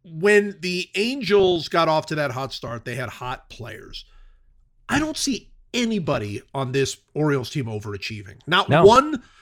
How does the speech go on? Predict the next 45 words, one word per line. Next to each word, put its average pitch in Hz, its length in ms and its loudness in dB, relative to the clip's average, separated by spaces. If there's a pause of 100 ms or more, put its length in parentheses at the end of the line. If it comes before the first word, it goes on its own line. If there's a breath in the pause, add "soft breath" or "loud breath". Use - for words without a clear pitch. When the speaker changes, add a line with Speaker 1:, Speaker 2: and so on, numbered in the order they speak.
(100 soft breath)
Speaker 1:
There's 196 200 2
really, 262 440 2
I 202 40 0
mean, 220 240 0
maybe, 185 360 2
I 160 80 -4
don't 170 100 -2
know 156 60 -2
if 127 120 -8
Felix 170 300 -4
Bautista 156 460 -6
is 139 100 -4
gonna 127 140 -4
strike 131 280 -8
out 123 160 -6
two 139 120 -4
batters 127 380 -4
an 113 100 -10
inning 135 280 -6
for 143 80 -8
the 120 100 -8
rest 123 200 -8
of 117 140 -10
the, 113 100 -14 (160)
of 110 100 -12
his, 110 320 -10 (100)
you 120 140 -10
know, 90 80 -12
the 98 120 -14
season. 185 360 -6
I 127 100 -8
don't 101 180 -14
know. 175 300 -4 (400 soft breath)
Uh, 143 200 -4
he 143 80 -4
might. 247 380 2
He 160 80 -14
throws 190 260 -4
a 117 60 -6
hundred 143 260 -4
and 117 100 -10
eighty-two 120 440 -8
miles 110 280 -10
an 104 60 -12
hour. 127 320 -8